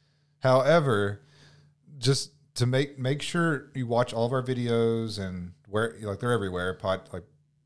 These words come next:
you know, Facebook, YouTube, everywhere. Listen to our podcast, and you'll see that we have been through everything there is to go through that's bad in marriage, pretty much,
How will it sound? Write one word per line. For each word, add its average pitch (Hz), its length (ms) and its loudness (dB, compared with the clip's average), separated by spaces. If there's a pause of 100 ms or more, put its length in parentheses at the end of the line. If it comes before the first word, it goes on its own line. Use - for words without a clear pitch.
(100)
you 107 100 0
know, 85 100 -2
Facebook, 95 600 -4 (220)
YouTube, 98 320 -2
everywhere. 92 380 -4
Listen 107 380 -6
to 151 80 0
our 160 100 0
podcast, 127 760 -2
and 107 100 -6
you'll 113 100 -6
see 135 320 -4
that 110 100 -6
we 113 80 -6
have 110 140 -6
been 113 160 -8
through 113 180 -12 (240)
everything 107 1000 -6 (120)
there 101 120 -2
is 95 180 -4
to 98 80 -12
go 92 180 -4
through 90 160 -10
that's 92 160 -12
bad 90 220 -2
in 90 140 -8
marriage, 87 340 -10
pretty 165 180 -4
much, 127 340 -4